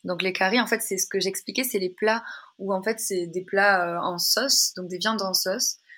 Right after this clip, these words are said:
euh, ou des crevettes, ou parfois du poisson. Et, euh, c'est du riz, du grain et, euh, la, la viande en sauce.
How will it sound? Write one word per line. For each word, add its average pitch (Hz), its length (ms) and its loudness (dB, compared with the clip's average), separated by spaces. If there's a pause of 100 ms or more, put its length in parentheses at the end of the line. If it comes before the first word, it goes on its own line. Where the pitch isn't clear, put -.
(420)
euh, 170 280 0
ou 190 160 -8
des 196 120 -4
crevettes, 190 600 2
ou 170 240 -10
parfois 180 240 -8
du 185 140 -8
poisson. 175 460 -4 (720)
Et, 247 420 2
euh, 175 760 0
c'est 208 360 0
du 196 200 -2
riz, 208 440 -2
du - 120 -12 (240)
grain 202 260 -2 (180)
et, 233 260 2
euh, 180 300 0
la, 170 420 -2
la 185 160 -2
viande 196 220 -2
en 180 120 0
sauce. - 360 0